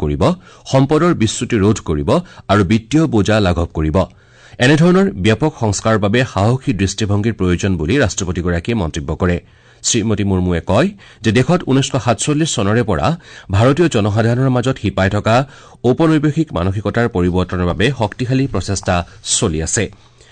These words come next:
ভাৰতীয় দণ্ডবিধি, ফৌজদাৰী কাৰ্যবিধি আৰু ভাৰতীয় সাক্ষ্য আইনৰ ঠাইত ভাৰতীয় ন্যায় সংহিতা, ভাৰতীয় নাগৰিক সুৰক্ষা সংহিতা আৰু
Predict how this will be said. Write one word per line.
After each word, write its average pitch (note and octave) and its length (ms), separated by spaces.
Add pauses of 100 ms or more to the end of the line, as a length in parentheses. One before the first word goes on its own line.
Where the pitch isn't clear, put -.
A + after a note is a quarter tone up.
(240)
ভাৰতীয় C#3+ 300
দণ্ডবিধি, B2 540 (220)
ফৌজদাৰী A#2 440
কাৰ্যবিধি A2+ 500 (160)
আৰু G#2+ 120
ভাৰতীয় A2+ 400
সাক্ষ্য G#2 440
আইনৰ G2 340
ঠাইত B2+ 220 (400)
ভাৰতীয় C#3+ 420
ন্যায় A2 260
সংহিতা, A#2+ 440
ভাৰতীয় G2 400
নাগৰিক G2+ 420
সুৰক্ষা F#2+ 380
সংহিতা G2 360 (120)
আৰু F#2+ 140